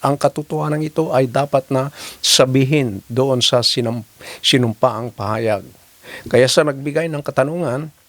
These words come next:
kahit ayaw ng iyong mga magulang na ikaw ay magpakasal dahil ikaw ay twenty-two years old na, maaari kang magpakasal.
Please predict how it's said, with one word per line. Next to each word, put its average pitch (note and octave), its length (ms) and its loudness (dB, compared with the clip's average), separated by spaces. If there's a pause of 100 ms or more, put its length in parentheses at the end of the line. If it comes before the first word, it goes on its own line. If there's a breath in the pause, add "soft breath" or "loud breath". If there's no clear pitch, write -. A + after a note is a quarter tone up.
(340 loud breath)
kahit B2 240 2
ayaw C3 320 2
ng B2+ 160 -2
iyong C3 320 0
mga C3 160 0
magulang E3 480 -2
na A2 160 -2
ikaw B2 320 0
ay B2+ 160 2
magpakasal C#3+ 640 -4
dahil A2+ 320 0
ikaw A#2 240 0
ay A#2+ 80 -8
twenty-two C#3 640 -2
years C#3 240 2
old E3 320 0
na, F#3+ 240 -4 (880 soft breath)
maaari D4+ 320 2
kang D#3 240 2
magpakasal. C3 800 -2